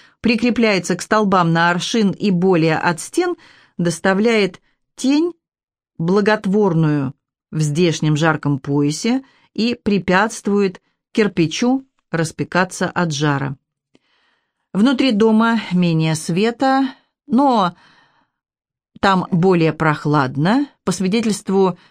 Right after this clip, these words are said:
всех здешних врачей, это и для здоровья необходимо.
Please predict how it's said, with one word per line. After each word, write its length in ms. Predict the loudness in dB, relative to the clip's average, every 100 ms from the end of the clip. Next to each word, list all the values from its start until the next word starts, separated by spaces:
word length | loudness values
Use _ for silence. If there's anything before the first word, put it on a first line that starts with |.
| _ _
всех 300 | -4 -2 -2
здешних 520 | -2 -2 0 -2 -2
врачей, 600 | -2 -2 -2 -2 0 -4 -4
это 300 | -4 0 -2
и 220 | -2 -4
для 180 | -2 -2
здоровья 500 | 0 0 0 0 0
необходимо. 800 | 0 -2 -2 -4 -2 -4 -4